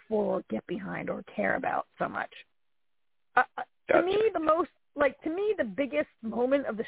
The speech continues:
Speaker 1: show that got the biggest reaction out of me, I was like, "Oh my God, he's setting the Bantha free. It's gonna be by itself. I'm so sad for the Bantha," right? <laughs> Like, the Bantha was his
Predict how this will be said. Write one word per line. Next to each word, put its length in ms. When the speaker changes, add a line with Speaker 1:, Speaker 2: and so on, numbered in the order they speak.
Speaker 1:
show 220
that 120
got 120
the 80
biggest 260
reaction 400
out 140
of 60
me, 240
I 40
was 120
like, 140
"Oh 140
my 100
God, 160
he's 160
setting 180
the 80
Bantha 360
free. 260
It's 140
gonna 100
be 80
by 200
itself. 480
I'm 200
so 140
sad 240
for 120
the 80
Bantha," 300
right? 320
<laughs> 40
Like, 180
the 80
Bantha 460
was 180
his 120